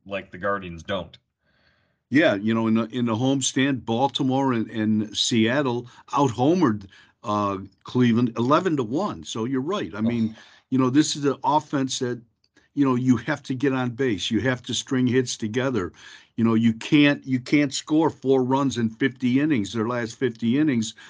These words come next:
Speaker 2: like they have, and, and expect to win. You know, you're, you're, you're fortunate to, uh, be in first place as long as you have been when, when you're gonna play like that.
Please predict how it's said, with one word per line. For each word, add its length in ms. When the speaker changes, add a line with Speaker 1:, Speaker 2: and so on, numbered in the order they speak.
Speaker 2:
like 240
they 160
have, 260
and, 180
and 140
expect 500
to 100
win. 440
You 100
know, 60
you're, 280
you're, 280
you're 100
fortunate 680
to, 280
uh, 80
be 180
in 100
first 380
place 260
as 140
long 260
as 120
you 160
have 240
been 280
when, 320
when 140
you're 100
gonna 200
play 280
like 300
that. 240